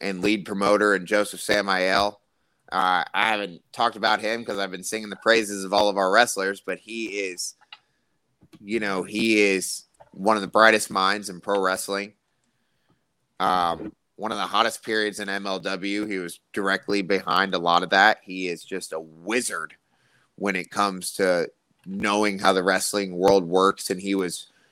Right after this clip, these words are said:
trained and smartened up by a lot of the smartest minds in wrestling, guys like Jerry Jarrett and Kevin Sullivan.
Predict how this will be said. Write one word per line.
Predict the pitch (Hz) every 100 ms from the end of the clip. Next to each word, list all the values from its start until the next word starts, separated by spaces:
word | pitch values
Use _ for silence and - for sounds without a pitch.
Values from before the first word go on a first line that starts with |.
| _ -
trained | - 127 127 123
and | 101 90
smartened | - 120 120 101 101
up | 113 113
by | 107 95
a | 95
lot | 104 107
of |
the | 92
smartest | - 107 104 101 -
minds | 90 98 101 98
in | 90
wrestling, | 90 107 - 90 85 82
guys | 90 95 90
like | 90 85 -
Jerry | 98 101 90
Jarrett | 76 101 101 92 -
and | -
Kevin | - 113 - -
Sullivan. | 127 135 135 95 101